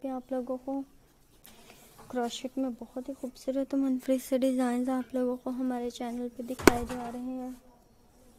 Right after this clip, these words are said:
खूबसूरत और मुनफरिद सा आइडिया दिखाया जा रहा है, मुनफरिद और खूबसूरत से designs दिखाए जा रहे हैं। Colors देख सकते हैं इन questions के, बहुत ही खूबसूरत से हैं। डिज़ाइंस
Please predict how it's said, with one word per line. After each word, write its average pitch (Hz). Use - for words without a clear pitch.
खूबसूरत 247
और 254
मुनफरिद 226
सा 233
आइडिया 220
दिखाया 254
जा 254
रहा 247
है, 254
मुनफरिद 240
और 240
खूबसूरत 226
से -
designs 226
दिखाए 254
जा 254
रहे 240
हैं। 247
Colors 233
देख 254
सकते -
हैं 262
इन 262
questions 262
के, 269
बहुत 254
ही 269
खूबसूरत 254
से 254
हैं। 254
डिज़ाइंस 233